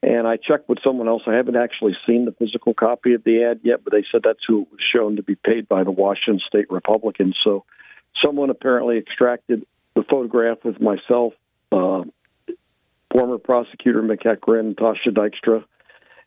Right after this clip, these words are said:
and attached these statements, uh, to the reverse side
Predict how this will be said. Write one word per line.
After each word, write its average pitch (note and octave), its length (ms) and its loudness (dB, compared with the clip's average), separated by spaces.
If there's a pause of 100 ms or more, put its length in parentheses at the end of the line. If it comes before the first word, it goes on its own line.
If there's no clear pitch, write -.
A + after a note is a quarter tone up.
(200)
and A2 240 0
attached A2+ 440 -2
these G#2 220 2
statements, - 480 -2 (160)
uh, F2 380 -2 (580)
to - 80 4
the A2+ 80 0
reverse G2+ 480 0
side E2+ 280 0